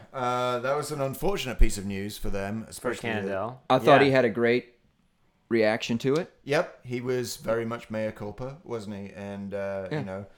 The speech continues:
Speaker 1: "I'm really sorry and very apologetic about it." And, uh,
Speaker 3: Could have easily taken a different tact. I mean, he could have easily sort of said, "Really?" Uh,
Speaker 1: Yeah.
Speaker 3: I, you know, I'd be a little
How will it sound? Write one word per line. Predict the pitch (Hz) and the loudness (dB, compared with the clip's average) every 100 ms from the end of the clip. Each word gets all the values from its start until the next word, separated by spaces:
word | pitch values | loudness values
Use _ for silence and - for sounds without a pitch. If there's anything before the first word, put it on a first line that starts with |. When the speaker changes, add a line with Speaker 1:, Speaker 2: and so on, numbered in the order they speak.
| _ _ | _ _
Speaker 1:
"I'm | - 101 | -10 -6
really | 104 107 101 | -6 -6 -8
sorry | - 101 104 | -6 -4 -4
and | 107 | -6
very | 95 98 | -6 -8
apologetic | 95 95 95 92 90 95 | -6 -6 -8 -8 -12 -12
about | 90 90 90 92 | -12 -10 -10 -10
it." | - - - | -10 -14 -14
And, | 92 87 85 85 | -10 -8 -8 -8
uh, | 85 80 | -8 -4
Speaker 3:
Could | 165 | 0
have | 143 | 2
easily | 143 135 127 | 0 0 -4
taken | 117 131 127 | 0 -2 -2
a | 110 | -2
different | 117 113 110 | -2 -2 -8
tact. | - 104 123 - 104 | -4 -4 -4 -6 -4
I | |
mean, | 107 | -2
he | 107 | -2
could | 104 107 | -2 -4
have | 104 | -2
easily | 107 104 101 101 _ | -4 -4 -6 -6 _
sort | - 104 | -10 -8
of | 98 | -8
said, | - 95 82 | -4 -4 -4
"Really?" | 78 131 254 262 _ _ _ _ _ _ - | -4 -4 -4 -8 _ _ _ _ _ _ -14
Uh, | 87 | -8
Speaker 1:
Yeah. | 87 80 - | -8 -10 -10
Speaker 3:
I, | - - | -10 -8
you | 120 123 | -4 -4
know, | 110 | -2
I'd | 120 - | -4 -4
be | 120 | -2
a | 107 | 0
little | 107 101 98 101 | 0 0 -2 -8